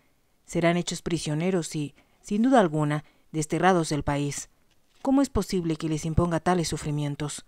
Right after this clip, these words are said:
"Solo tratamos de obtener nuestros derechos, milady", murmuró uno de los hombres. Natalia miró sus rostros honestos, pero de expresión bastante tonta.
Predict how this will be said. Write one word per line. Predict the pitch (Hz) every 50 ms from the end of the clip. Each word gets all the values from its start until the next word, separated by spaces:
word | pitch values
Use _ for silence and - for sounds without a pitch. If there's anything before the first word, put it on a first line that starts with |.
| _ _ - - - - _ - - - - - _ - - - - - _ - - - - - -
"Solo | - - - 262 262 269 262
tratamos | - 226 202 190 180 170 165 165 160 -
de | 165
obtener | 151 - - 156 156 156 151
nuestros | 156 156 143 - 156 151 147
derechos, | 151 143 147 147 - - 147 135 - - _ -
milady", | 151 143 139 143 143 139 151 170 190 - _ _ _ _ _ -
murmuró | - 165 156 156 160 156 160 160
uno | 165 190 196 180 160
de | 151
los | 143 147 - -
hombres. | 151 143 143 147 147 139 - - - - _ _ _ _ _ _ _ _ _ -
Natalia | 165 160 156 156 - 160 160 156 160 165 160 160
miró | 160 160 160 170 -
sus | - 170 160 165 165
rostros | 185 190 - - 156 151 143
honestos, | 151 147 147 147 143 - - 147 - - - - - _ _ _ _ _ _ _ _ -
pero | 180 165 165 160
de | 160
expresión | 156 - - - 165 151 - - 165 165
bastante | 156 151 143 - 165 170 165 156 147
tonta. | - 143 147 143 - 143 131 -